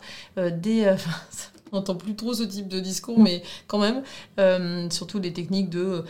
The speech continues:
Speaker 1: laisser pleurer autant de temps, puis un peu plus longtemps, puis un peu plus longtemps, ou un peu moins, je sais plus exactement, mais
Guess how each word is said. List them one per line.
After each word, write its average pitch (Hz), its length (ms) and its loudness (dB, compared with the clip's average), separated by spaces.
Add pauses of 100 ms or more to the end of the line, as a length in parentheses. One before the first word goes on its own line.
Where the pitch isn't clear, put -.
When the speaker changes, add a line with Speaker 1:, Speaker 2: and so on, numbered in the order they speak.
(160)
Speaker 1:
laisser 175 220 -12
pleurer 170 380 -12
autant 190 240 -4
de 175 60 -2
temps, 175 260 -4
puis 175 340 -10
un 175 80 -6
peu 165 140 -10
plus - 200 -12
longtemps, 175 280 -6
puis 175 260 -10
un 165 100 -4
peu 170 120 -12
plus 170 160 -12
longtemps, 175 280 -4
ou 175 120 -4
un 170 60 -4
peu 170 140 -6
moins, 180 260 0
je 156 80 -6
sais - 160 -6
plus - 100 -6
exactement, 190 400 0
mais 180 160 2